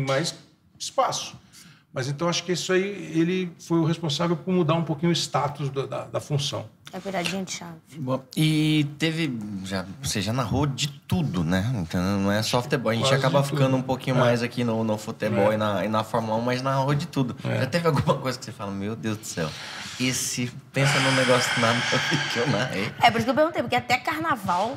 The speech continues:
Speaker 2: você já se
Speaker 1: Carnaval.
Speaker 2: enfiou,
Speaker 1: Carnaval
Speaker 2: né?
Speaker 1: é legal, carnaval é legal. Carnaval eu gostava.
Speaker 2: Cansativo, né?
Speaker 1: Ah, mas é gostoso.
Speaker 2: É, né?
Speaker 1: É, na hora lá você nem
Speaker 2: Você nem
Speaker 1: pensa,
Speaker 2: sente,
Speaker 1: né?
Speaker 2: né? Na
Speaker 1: Mas
Speaker 2: hora,
Speaker 1: é gostoso.
Speaker 2: verdade.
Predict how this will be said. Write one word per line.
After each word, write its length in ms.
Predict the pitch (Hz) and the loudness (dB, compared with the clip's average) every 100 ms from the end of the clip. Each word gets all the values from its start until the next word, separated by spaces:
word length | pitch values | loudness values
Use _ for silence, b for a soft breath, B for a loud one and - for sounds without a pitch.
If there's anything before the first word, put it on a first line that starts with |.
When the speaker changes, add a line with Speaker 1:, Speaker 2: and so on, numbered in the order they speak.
| - | -6
Speaker 2:
você 160 | - | -4
já 240 | 254 262 294 | -2 0 -2
se 40 | - | -2
Speaker 1:
Carnaval. 400 | - 55 58 - | 0 4 2 2
Speaker 2:
enfiou, 360 | - 53 - | 2 2 4
Speaker 1:
Carnaval 360 | - 180 196 294 | 4 6 6 4
Speaker 2:
né? 80 | 381 | 4
Speaker 1:
é 40 | |
legal, 260 | 349 156 143 | 2 0 0
carnaval 380 | 127 131 127 | -2 -2 -2
é 40 | 180 | -2
legal. 380 | 240 269 120 104 | -2 -4 -6 -6
Carnaval 260 | 123 123 147 | -4 0 0
eu 60 | |
gostava. 340 | 180 - - 123 | 0 -2 -2 0
Speaker 2:
Cansativo, 560 | 185 254 - 208 170 | 2 2 2 -2 -2
né? 220 | 175 170 165 - | -4 -6 -8 -8
Speaker 1:
Ah, 160 | - 202 | -2 2
mas 160 | 185 151 | 2 0
é 80 | |
gostoso. 460 | 330 - - 123 117 | 0 -2 0 2 4
Speaker 2:
É, 400 | 196 196 190 175 | 4 2 0 -2
né? 140 | 208 151 | 0 2
Speaker 1:
É, 20 | |
na 180 | 151 185 | 4 4
hora 200 | 277 262 | 4 2
lá 160 | 269 | 0
você 160 | 302 320 | 0 -2
nem 160 | 330 | -2
Speaker 2:
Você 180 | - - | 2 4
nem 120 | 262 | 4
Speaker 1:
pensa, 120 | 370 311 | 4 2
Speaker 2:
sente, 360 | 240 226 220 | 2 2 0
Speaker 1:
né? 200 | 214 190 | 0 0
Speaker 2:
né? 80 | 190 | 0
Na 140 | 196 | 2
Speaker 1:
Mas 100 | 185 | 4
Speaker 2:
hora, 80 | - | 6
Speaker 1:
é 40 | 147 | 4
gostoso. 280 | 214 196 196 | 4 4 2
Speaker 2:
verdade. 280 | 180 170 | 2 -2